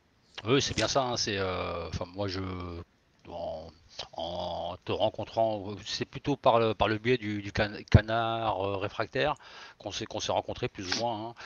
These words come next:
Et, euh, je, je savais que tu avais plein de choses, enfin, pour avoir discuté avec toi deux, trois fois, je savais que tu avais beaucoup de choses à dire. Et non seulement beaucoup de choses à dire, mais, euh, beaucoup de choses à démontrer, même si, euh, on a eu du mal, parce que, voilà, euh, c'est, euh, Natacha est quelqu'un de très humble,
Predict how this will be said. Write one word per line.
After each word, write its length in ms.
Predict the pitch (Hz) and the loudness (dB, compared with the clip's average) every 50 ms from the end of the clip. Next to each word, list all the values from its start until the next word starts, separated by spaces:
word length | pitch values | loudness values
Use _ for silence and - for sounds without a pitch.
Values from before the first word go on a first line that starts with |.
| - - - - - - - - | -14 -14 -14 -14 -14 -14 -14 -10
Et, 180 | 90 92 90 87 | -8 -6 -6 -6
euh, 340 | 87 87 87 90 87 85 | -6 -6 -6 -6 -6 -6
je, 160 | 87 - 92 90 107 95 | -6 -6 -6 -6 -6 -6
je 160 | 87 85 90 90 | -6 -4 -2 0
savais 300 | - - 104 101 120 123 | 0 0 2 2 0 0
que 120 | - 104 | 0 -4
tu 140 | - - 107 | -6 -4 -4
avais 160 | 90 90 92 | -2 -4 -2
plein 160 | - - 92 | 0 0 0
de 60 | 90 | 0
choses, 160 | - - 101 87 | 0 -4 -4 -2
enfin, 160 | - 98 90 85 - | 0 0 0 0 0
pour 120 | - 101 | 2 2
avoir 160 | 98 90 90 | 4 2 2
discuté 340 | 85 92 - - - - 107 | 2 2 0 0 0 -2 -2
avec 100 | 98 90 | -2 0
toi 120 | - 104 90 - - - | -2 -4 -6 -6 -6 -4
deux, 80 | 110 98 | -4 -2
trois 160 | - - 117 | 0 0 0
fois, 120 | - 123 | 0 0
je 120 | 110 - - | 0 0 -2
savais 160 | 104 101 101 | -2 -2 0
que 40 | - | 0
tu 60 | 101 | 0
avais 180 | 98 95 92 90 | 0 0 0 -2
beaucoup 260 | 90 110 - - 120 | -4 -6 -6 -4 -6
de 40 | - | -4
choses 160 | - 98 104 | -2 0 0
à 60 | 98 | 0
dire. 260 | 95 113 147 165 143 - - - _ _ _ _ _ _ _ _ _ _ _ - - - | 0 0 -4 -4 -4 -6 -10 -16 _ _ _ _ _ _ _ _ _ _ _ -14 -12 -8
Et 80 | - 110 | -6 -6
non 160 | 104 110 117 | -4 -2 0
seulement 300 | - - 123 107 117 117 | 2 2 2 2 2 0
beaucoup 180 | 107 110 - 101 | -2 -2 -4 -2
de 60 | 101 | 0
choses 120 | 101 98 | 0 2
à 40 | 107 | 2
dire, 160 | 107 120 151 | 4 4 4
mais, 200 | 139 117 110 107 | 4 4 4 4
euh, 320 | 101 101 101 95 92 92 92 87 - - - | 4 2 0 0 -2 -4 -8 -10 -14 -12 -10
beaucoup 220 | 110 107 - 123 | -8 -6 -4 -2
de 40 | - | -2
choses 160 | - 131 117 | 2 2 2
à 60 | 113 | 2
démontrer, 480 | 101 107 101 107 117 - - 127 120 117 | 2 2 0 0 -2 -2 0 2 2 2
même 180 | 107 117 117 110 | 2 0 2 4
si, 220 | - 117 113 110 | 4 4 4 4
euh, 280 | 107 104 101 98 95 90 - - - - - - - - | 2 2 2 2 0 -2 -6 -8 -14 -14 -14 -14 -12 -6
on 100 | - 113 | -2 0
a 60 | 117 135 | 0 0
eu 100 | 202 143 | 2 2
du 140 | 123 127 | 2 6
mal, 180 | 117 127 151 - | 8 8 8 8
parce 160 | - 131 - - | 4 -2 -2 -2
que, 120 | - 110 - - - - - - - | -2 -6 -6 -8 -12 -14 -14 -8 -4
voilà, 260 | 104 104 113 131 139 | 0 2 4 4 4
euh, 320 | 123 95 95 95 95 90 85 | 2 0 0 -2 -4 -4 -4
c'est, 400 | 82 - - - - - - 104 | -4 -4 -4 -4 -4 -4 -4 -4
euh, 260 | 92 90 92 92 90 - | -6 -6 -4 -4 -4 -4
Natacha 280 | 95 - 101 92 - | -4 -4 -2 0 0
est 40 | 113 | 0
quelqu'un 220 | - 104 98 - 110 | 0 0 0 0 0
de 80 | 104 | 0
très 300 | 95 - - 127 110 98 | 0 -2 0 0 2 2
humble, 200 | 120 143 151 156 | 2 2 2 -2